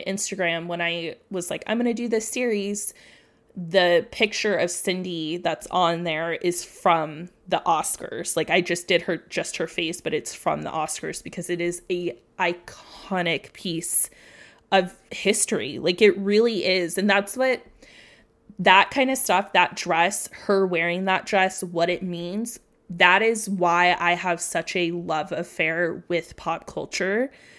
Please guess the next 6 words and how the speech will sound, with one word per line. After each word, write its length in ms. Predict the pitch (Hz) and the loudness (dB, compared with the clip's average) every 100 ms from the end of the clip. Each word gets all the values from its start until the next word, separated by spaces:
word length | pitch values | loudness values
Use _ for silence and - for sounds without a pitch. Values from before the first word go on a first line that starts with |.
| - - _ | -20 -20 _
because 760 | - 185 - - 185 185 180 - - | -4 -4 -4 0 2 2 0 -6 -2
of 140 | 180 | -2
things 420 | - 175 156 - | -2 -6 -6 -6
like 220 | 165 - - | -6 -4 0
that. 360 | 156 120 - - - - - | 0 -2 -6 -14 -20 -20 -8
Because 800 | 190 - - 185 185 175 - - | -8 -4 2 4 4 2 -2 -4